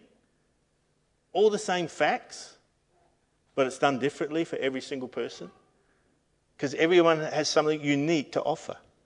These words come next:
It's the same for every single one of us, folks. We identify with Jesus because he identified with us. "My life is now hidden in him."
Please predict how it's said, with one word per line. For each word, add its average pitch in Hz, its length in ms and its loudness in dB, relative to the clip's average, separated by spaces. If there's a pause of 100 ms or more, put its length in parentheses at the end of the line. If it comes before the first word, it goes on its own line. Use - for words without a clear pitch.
(1400)
It's - 180 -12
the 117 80 -8
same 139 320 4
for - 180 -2
every 127 280 2
single 123 560 -2
one 117 320 2
of 104 120 2
us, 80 200 -16
folks. - 360 -4 (440)
We 156 240 12
identify 160 640 10
with 143 240 6
Jesus 139 420 2
because 117 360 -4
he 135 200 6
identified 120 920 6
with 110 220 2
us. - 500 -2 (480)
"My 113 180 0
life 127 360 6
is 123 160 -4
now 113 140 0
hidden 135 340 -4
in 127 140 -4
him." 92 360 -8